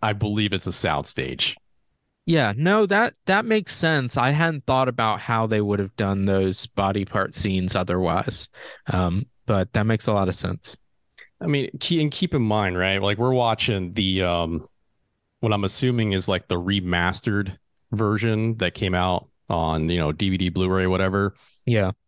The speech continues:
Speaker 1: The original version, you probably couldn't see any of this.
Speaker 2: Mm, that's fair. That's a good point. But th-, I also know this movie was only made, uh, with twenty-five thousand dollars. So, like, whatever they managed to do,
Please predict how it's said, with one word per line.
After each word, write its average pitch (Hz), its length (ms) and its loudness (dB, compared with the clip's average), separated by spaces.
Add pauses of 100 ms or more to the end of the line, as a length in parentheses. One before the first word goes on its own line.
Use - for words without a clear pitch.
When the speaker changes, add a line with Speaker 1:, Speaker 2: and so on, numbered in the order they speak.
(200)
Speaker 1:
The 98 100 -2
original 90 400 0
version, 101 480 0
you 82 80 -4
probably 73 300 0
couldn't 71 240 -4
see - 220 -2
any 71 220 -2
of 71 80 -6
this. - 420 -2 (960)
Speaker 2:
Mm, 120 180 2
that's 127 260 2
fair. 92 320 0
That's 104 220 0
a - 60 -8
good 101 180 0
point. 92 320 -4 (720)
But 175 440 2
th-, 160 200 0
I 151 300 4
also 175 320 2
know 135 300 4
this 151 280 0
movie 202 280 2
was 135 180 2
only 127 260 2
made, 117 400 2
uh, 107 180 2
with 107 200 -2
twenty-five 107 480 0
thousand 98 320 0
dollars. - 580 -4 (300)
So, 92 480 2 (420)
like, 95 180 0
whatever 127 380 2
they 123 140 2
managed 120 480 0
to 113 80 -2
do, 101 540 0